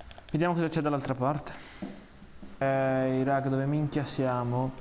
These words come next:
Vedo un diamante, quindi siamo a livello dodici. Vedo anche del ferro. Oh, cazzo. Dove ci ha fatto spawnare? Bah, non lo so.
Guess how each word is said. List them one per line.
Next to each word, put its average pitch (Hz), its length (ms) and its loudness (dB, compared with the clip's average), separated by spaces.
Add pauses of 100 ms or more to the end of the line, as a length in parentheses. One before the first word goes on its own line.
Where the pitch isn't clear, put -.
(340)
Vedo 151 160 2
un 165 80 2
diamante, 175 380 2
quindi 165 180 2
siamo 156 220 2
a 139 40 2
livello 139 320 2
dodici. 123 800 0 (240)
Vedo 113 160 -2
anche 123 160 0
del 123 160 0
ferro. 110 680 -2 (1200)
Oh, 120 300 -2 (260)
cazzo. 113 760 -4 (1800)
Dove 131 160 -2
ci 135 80 -2
ha 127 60 0
fatto 135 320 -2
spawnare? 117 720 0
Bah, 110 580 -8
non 78 160 -12
lo 64 100 -10
so. - 200 -18